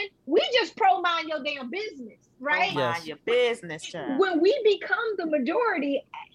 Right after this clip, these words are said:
Speaker 1: they're really lucky that black people especially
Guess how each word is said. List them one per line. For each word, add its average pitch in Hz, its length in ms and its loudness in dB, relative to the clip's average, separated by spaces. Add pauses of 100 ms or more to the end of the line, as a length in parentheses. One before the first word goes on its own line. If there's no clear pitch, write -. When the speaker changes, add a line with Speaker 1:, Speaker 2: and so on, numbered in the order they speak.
(100)
Speaker 1:
they're 330 240 -2
really 403 360 4
lucky 349 360 2
that 226 180 0
black 311 280 0
people 330 280 0
especially 302 600 -4